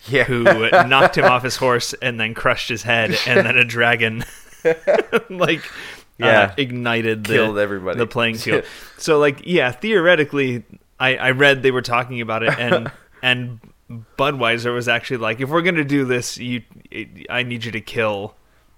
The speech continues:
Speaker 2: the Bud Light Knight." <laughs>
Speaker 1: Whoa.
Speaker 2: And they were like, "Are you sure?" And they were like, "Yeah."
Speaker 1: It would be cool if they, if that was the end of that whole ad campaign.
Speaker 2: It should be.
Speaker 1: And, like, that's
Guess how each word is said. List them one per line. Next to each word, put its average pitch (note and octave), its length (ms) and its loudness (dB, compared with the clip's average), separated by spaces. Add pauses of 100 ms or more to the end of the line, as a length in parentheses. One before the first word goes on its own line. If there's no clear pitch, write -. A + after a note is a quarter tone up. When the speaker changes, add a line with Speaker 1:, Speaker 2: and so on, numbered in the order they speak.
(300)
Speaker 2:
the B2 180 -8
Bud A2+ 220 -4
Light G#2+ 240 -4
Knight." G#2+ 420 -6
<laughs> - 100 -10
Speaker 1:
Whoa. G#2 460 0 (600)
Speaker 2:
And C3+ 160 0
they B2+ 60 2
were B2+ 80 0
like, B2 180 0
"Are C#3+ 40 4
you D#3+ 140 2
sure?" F3 380 2
And D#3+ 100 -6
they C3+ 60 -2
were C3 80 -2
like, B2 180 -4
"Yeah." A#2 280 -4 (120)
Speaker 1:
It C3 60 2
would D3+ 80 2
be D#3 80 2
cool D3+ 240 2
if D3+ 80 -4
they, G#2+ 300 -2
if A2 160 -4
that A2 180 2
was G2 200 -4
the - 140 -4
end G2+ 180 -4
of F2+ 100 -8
that F2+ 180 -2
whole F2+ 180 -4
ad F2 220 -4
campaign. D#2+ 480 -8
Speaker 2:
It F#3 120 -2
should F#3 360 -2
be. G2+ 320 -8 (100)
Speaker 1:
And, A#2+ 140 0
like, G#2+ 180 0
that's G#2+ 320 0